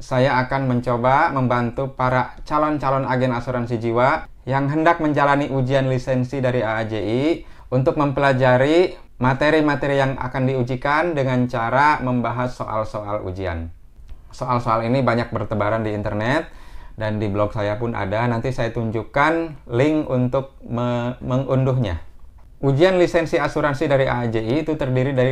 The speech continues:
delapan puluh soal. Untuk bisa lulus, cukup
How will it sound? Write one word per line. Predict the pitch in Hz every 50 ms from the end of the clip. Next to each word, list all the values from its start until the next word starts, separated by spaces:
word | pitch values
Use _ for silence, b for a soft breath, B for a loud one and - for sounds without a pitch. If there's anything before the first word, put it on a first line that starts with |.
| 117
delapan | 101 110 113 113 - 127 120 117
puluh | - 117 113 110
soal. | 107 - 107 101 101 110 127 151 175 190 - - - - - - b b b b b b b b b b -
Untuk | 135 147 139 165 147
bisa | 143 147 - 151
lulus, | 147 147 147 151 180 202 196 - - - - - - - - - - - - -
cukup | 175 175 - - 208 202 202 - -